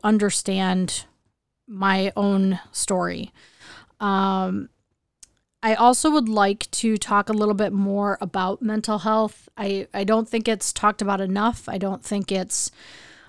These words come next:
um, it, it's not normalized in a way, and I know I've talked about this before, where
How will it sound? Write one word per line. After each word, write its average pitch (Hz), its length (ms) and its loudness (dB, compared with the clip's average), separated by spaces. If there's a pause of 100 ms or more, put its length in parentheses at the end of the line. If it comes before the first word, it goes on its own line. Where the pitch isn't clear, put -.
(140)
um, 185 600 -4 (1000)
it, - 200 -8 (120)
it's 208 220 -4
not 208 380 2 (400)
normalized 220 840 2
in 208 60 -2
a 202 80 -2
way, 196 240 -2
and 196 140 -2
I 202 80 0
know 226 160 6
I've 226 160 4
talked 190 240 -4
about 185 220 -4
this 185 120 -2
before, 196 540 -2
where 190 420 0